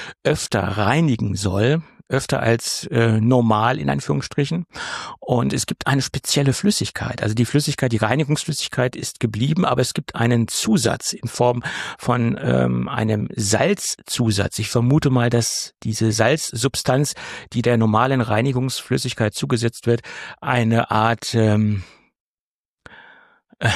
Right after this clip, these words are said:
ja, wie soll ich sagen, dass die Poren quasi mit dem Salz, ähm, äh, geebnet werden oder dass, dass, dass, dass der Materialabtrieb oder Abrieb, nicht Abtrieb, Abrieb quasi damit aus dem, aus dem Glas herausgearbeitet wird, et cetera.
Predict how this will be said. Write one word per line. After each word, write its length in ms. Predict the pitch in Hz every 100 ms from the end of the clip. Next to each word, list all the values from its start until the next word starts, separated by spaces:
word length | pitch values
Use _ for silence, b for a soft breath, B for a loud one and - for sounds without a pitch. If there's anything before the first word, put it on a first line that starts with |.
| - -
ja, 120 | 104
wie 40 |
soll 160 | 101 101
ich 100 | 101
sagen, 440 | 131 139 98 90 _ _ _ _ - B B B -
dass 140 | 110
die 100 | 120
Poren 400 | - 147 139 139
quasi 340 | - 120 120
mit 160 | 117 117
dem 120 | 107
Salz, 440 | 104 107 120 - -
ähm, 420 | 110 104 104 95 _ _ _
äh, 220 | 151 143 -
geebnet 480 | 113 110 135 131 -
werden 260 | 113 117
oder 220 | 117 107 104
dass, 220 | 110 -
dass, 240 | 104 98
dass, 240 | 113 104 -
dass 180 | 110
der 120 | - 120
Materialabtrieb 1040 | 120 117 110 117 - 123 - - 135 - B B B B B -
oder 240 | 123 -
Abrieb, 680 | - 135 117 117 160 - -
nicht 240 | 104 -
Abtrieb, 540 | - - - 113 147 -
Abrieb 600 | - - - 117 127 156
quasi 460 | - 123 120 117 120 B B B
damit 300 | 113 117 117
aus 200 | - -
dem, 400 | 123 117 110 113
aus 200 | - 117
dem 140 | 120
Glas 300 | 110 110 147
herausgearbeitet 1300 | 131 151 113 - - 104 101 - 110 110 110 - 113
wird, 180 | 123 -
et 120 | 120
cetera. 500 | - 139 107 110 117